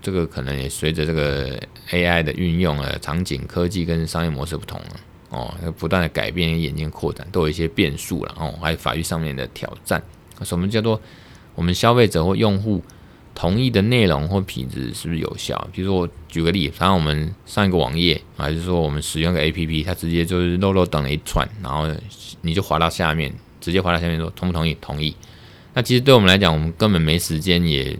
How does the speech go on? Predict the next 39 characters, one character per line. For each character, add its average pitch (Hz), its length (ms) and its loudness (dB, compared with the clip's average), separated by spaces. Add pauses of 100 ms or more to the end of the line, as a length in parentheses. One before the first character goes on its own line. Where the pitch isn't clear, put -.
其 90 140 -4
实 87 60 4
也 82 80 4
懒 73 200 0
得 76 140 -6
看， 71 220 -2
或 92 160 -2
者 87 100 0
看 95 240 0
那 90 80 0
个 73 220 0 (440)
艰 92 260 0
涩 92 240 0
的 71 300 -2
或 85 220 -2
庞 80 260 -4
大 85 120 2
的 73 60 0
法 - 200 -6
律 80 120 -2
文 76 280 -4
字 82 200 -2
呢， 73 220 -2 (800)
有， 87 260 2
有 87 220 2
很 82 260 -2
难 73 240 4
啊。 - 120 -6 (360)
所 147 100 4
以 147 60 8
你 104 160 6
动 131 220 4
不 127 80 2
动 123 160 4
呢， 101 280 4 (120)
就， - 80 -12
就 110 100 0
会 104 180 4
说， 104 220 2